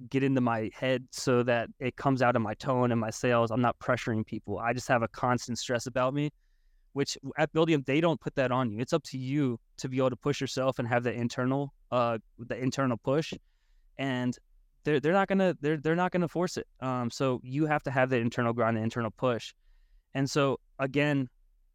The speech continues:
having that, having the, this wide, this wide viewpoint, uh, and my experience of the cross sell before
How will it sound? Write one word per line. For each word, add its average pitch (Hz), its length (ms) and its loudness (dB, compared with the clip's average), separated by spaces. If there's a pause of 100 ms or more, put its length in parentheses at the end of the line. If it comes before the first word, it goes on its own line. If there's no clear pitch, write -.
(440)
having 151 360 2
that, 143 300 2
having 143 320 0
the, 139 120 2
this 139 220 -2
wide, 127 380 2 (120)
this 123 200 -2
wide 123 340 0
viewpoint, 127 560 -2 (440)
uh, 127 220 0
and 147 180 2
my 143 140 2
experience 143 500 -2
of 123 80 -4
the 120 80 -4
cross 135 260 2
sell 131 100 0
before 135 440 -2